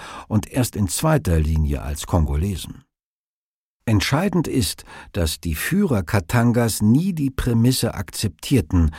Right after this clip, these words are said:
dass ihre Bodenschätze mit der gesamten Nation geteilt werden sollten. Vor der kongolesischen Unabhängigkeit errichteten die Belgier große Bergbaubetriebe in Katanga, und auch nach der Unabhängigkeit des Landes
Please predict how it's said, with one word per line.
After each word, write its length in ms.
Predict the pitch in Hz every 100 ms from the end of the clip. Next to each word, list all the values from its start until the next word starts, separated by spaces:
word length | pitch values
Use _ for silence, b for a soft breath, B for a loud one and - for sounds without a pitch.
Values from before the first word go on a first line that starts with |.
| B B
dass 160 | 85
ihre 180 | 92 95
Bodenschätze 760 | 80 113 113 110 - 110 - 107
mit 160 | 104
der 100 | 104
gesamten 500 | 90 92 110 123 117
Nation 440 | 107 101 - 113 107
geteilt 500 | 110 - 180 98 85
werden 240 | 78 76
sollten. 460 | 71 73 - 73 - _ _ _ _ _ _
Vor 360 | - - 190 180
der 140 | 139
kongolesischen 1000 | 123 131 123 117 117 143 135 143 - 117
Unabhängigkeit 1080 | - 127 156 151 147 147 156 143 143 143 - B B B
errichteten 640 | - 113 160 - - 127
die 140 | 110 98
Belgier 560 | 101 113 139 127 131
große 500 | 110 82 104 127 123
Bergbaubetriebe 1080 | 98 110 113 - 76 69 78 - 85 76 78
in 180 | 64 76
Katanga, 640 | 82 76 87 85 76 78 - B B
und 160 | 127 -
auch 340 | 127 131 -
nach 240 | 117 160 -
der 180 | 92
Unabhängigkeit 840 | 101 104 120 123 151 147 - 139 147
des 120 | 127
Landes 420 | 120 123 151 156